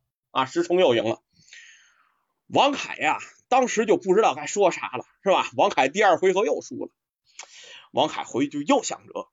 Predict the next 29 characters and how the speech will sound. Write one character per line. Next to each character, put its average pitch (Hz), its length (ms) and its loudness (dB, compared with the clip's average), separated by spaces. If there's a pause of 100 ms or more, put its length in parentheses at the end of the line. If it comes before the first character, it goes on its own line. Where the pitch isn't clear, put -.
(400)
啊， 127 260 -4
接 214 260 -2
下 175 100 -2
来 107 140 -2
又 113 80 -2
开 175 280 0
始 - 140 -4
了 110 100 -6
第 - 260 -12
三 143 240 2
回 98 160 -6
合。 - 200 -18 (1040)
第 339 220 4
三 302 260 0
回 240 200 -4
合 226 180 -4
的 226 80 0
这 214 120 2
个 175 100 4
斗 175 260 4
富， 170 340 -2
王 190 200 2
凯 - 160 -6
是 165 100 0
干 170 160 4
嘛 160 220 -2
呢？ 277 140 2 (1300)
王 185 280 0
凯 - 200 -12